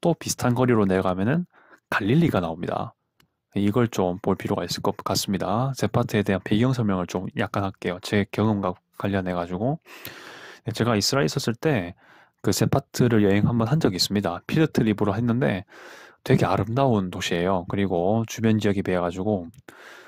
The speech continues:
좀 해발 고도가 높아요. 그러다 보니까 주변 지역을 적-, 잘 관망할 수가 있습니다. 전망하기 좋아가지고, 어, 정말 이 경치 예뻤는데요.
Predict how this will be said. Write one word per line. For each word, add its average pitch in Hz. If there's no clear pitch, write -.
좀 -
해발 151
고도가 110
높아요. -
그러다 110
보니까 95
주변 113
지역을 101
적-, -
잘 104
관망할 107
수가 -
있습니다. -
전망하기 110
좋아가지고, 92
어, 92
정말 92
이 90
경치 113
예뻤는데요. 95